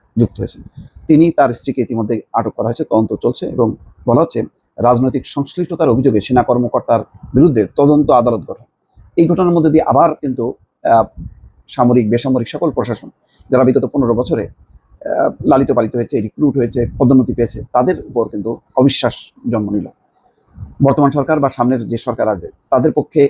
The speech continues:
এই প্রশাসনের উপর আস্থা রেখে চলা কিন্তু খুবই কঠিন হয়ে গেল। এই ঘটনাটা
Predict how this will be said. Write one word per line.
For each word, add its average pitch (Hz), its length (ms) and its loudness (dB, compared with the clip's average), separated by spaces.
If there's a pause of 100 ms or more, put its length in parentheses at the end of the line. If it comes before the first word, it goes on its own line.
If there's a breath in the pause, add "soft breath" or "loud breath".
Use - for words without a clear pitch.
এই 135 200 4
প্রশাসনের 156 440 0
উপর 123 120 -2 (120)
আস্থা 151 300 -2
রেখে - 240 0 (680)
চলা 123 160 2 (140)
কিন্তু 117 160 -8
খুবই 156 220 -2
কঠিন 107 240 -2
হয়ে 101 140 -6
গেল। - 80 -8 (760)
এই 123 100 4
ঘটনাটা 120 400 0